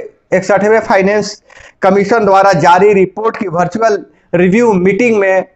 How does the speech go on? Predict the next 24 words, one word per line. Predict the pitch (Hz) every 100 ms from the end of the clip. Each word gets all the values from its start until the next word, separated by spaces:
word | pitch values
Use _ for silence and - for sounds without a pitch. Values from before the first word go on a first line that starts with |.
| _
भाग | 113 123 170 226
लिया, | 214 196 190 185 -
जिसमें | 160 208 226 233 247 - - _ _ _ _ _ _ _ _ -
मुख्यमंत्री | 247 254 247 240 240
नीतीश | 214 240 240
कुमार, | - 220 220 226 - -
दोनों | 135 202 240 262
उप | - 226 240
मुख्यमंत्री | 220 220 202 208 185 202 220 226 _ _ _ _ _ _ _ -
भी | 147 247 254
शामिल | - 185 175 247 254
हुए, | 226
उनके | 208 190
साथ | 202 196
अधिकारी | 185 170 - 139 208
भी | 233 214
शामिल | 214 190 190 190
हुए। | 185 196 202 - _ _ -
और | 196 269 302 208 - - _ -
उनके | 214 226 240
साथ | 233 240 233 - - _ _ _ _ -
हुआ | 214 269
यह | 247 196
है | 180 233